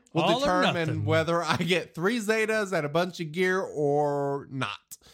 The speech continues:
Speaker 1: So, uh, kind of intense. I went a little bit more offensive heavy, changed things up, um,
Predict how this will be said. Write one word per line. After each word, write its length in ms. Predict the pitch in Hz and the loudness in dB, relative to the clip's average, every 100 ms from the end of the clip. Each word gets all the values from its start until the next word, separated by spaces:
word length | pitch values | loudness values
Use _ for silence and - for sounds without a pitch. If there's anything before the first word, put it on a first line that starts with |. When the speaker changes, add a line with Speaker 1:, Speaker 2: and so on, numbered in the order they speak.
| - - | -20 -18
Speaker 1:
So, 560 | - 180 165 151 135 - _ - - - | -2 2 2 2 -4 -12 _ -20 -20 -4
uh, 220 | 147 143 | 0 0
kind 240 | 135 156 208 | 0 -2 -2
of 80 | 294 | -4
intense. 500 | 302 240 233 214 - | -4 -2 -2 -4 -8
I 280 | 147 160 156 | -2 0 0
went 200 | 175 196 | -2 -2
a 20 | |
little 400 | 170 160 190 247 | -2 -2 0 0
bit 140 | 247 | 0
more 180 | 214 202 | -2 -2
offensive 480 | 185 190 185 190 165 | -2 -4 -6 -6 -6
heavy, 500 | 185 175 170 175 170 - _ _ _ _ _ _ _ - | 0 0 0 -4 -6 -16 _ _ _ _ _ _ _ -6
changed 320 | - 208 214 - | 2 2 2 -2
things 340 | 240 196 160 | -2 0 2
up, 360 | 190 185 185 - - | 2 2 -4 -10 -2
um, 640 | 185 180 175 165 156 147 | 0 2 0 -2 -4 -8